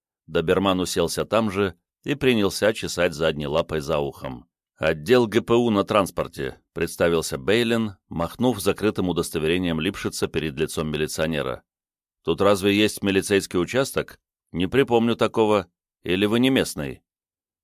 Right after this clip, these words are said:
Парень в фуражке растерялся. «Меня артель уполномочила», — сказал он. «Григорий Гринченко меня звать.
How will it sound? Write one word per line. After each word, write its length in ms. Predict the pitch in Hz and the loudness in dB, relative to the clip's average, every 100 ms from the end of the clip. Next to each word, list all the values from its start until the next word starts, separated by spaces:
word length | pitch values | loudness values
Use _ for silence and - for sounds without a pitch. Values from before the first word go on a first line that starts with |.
| - | -2
Парень 300 | 73 110 127 | 0 2 0
в 80 | - | -2
фуражке 480 | 85 76 78 - | 0 0 0 -2
растерялся. 800 | 85 85 101 92 71 - 65 - _ _ _ _ _ - | -4 -2 0 2 0 -2 -10 -12 _ _ _ _ _ -10
«Меня 320 | 80 85 98 | -4 0 0
артель 340 | 120 117 113 | 2 2 4
уполномочила», — 880 | 110 110 110 117 117 101 110 107 98 _ | 4 4 4 4 2 2 2 2 0 _
сказал 480 | - - 92 92 95 | -10 -2 0 2 0
он. 360 | - 90 85 - _ _ - | 0 -2 -2 -10 _ _ -12
«Григорий 500 | 76 95 98 147 160 | -2 0 4 4 4
Гринченко 560 | 113 117 107 104 113 | 2 2 0 -2 0
меня 240 | 107 104 95 | 0 2 0
звать. 340 | 90 98 - | 2 2 0